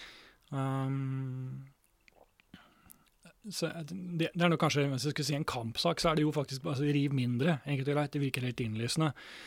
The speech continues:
Men det handler om at da vil vi ta vare på flere interessante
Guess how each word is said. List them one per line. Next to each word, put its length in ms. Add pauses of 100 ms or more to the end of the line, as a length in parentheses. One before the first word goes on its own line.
(280)
Men 260 (640)
det 80
handler 240
om 120
at 80
da 120
vil 160
vi 80
ta 120
vare 200
på 240
flere 500 (100)
interessante 580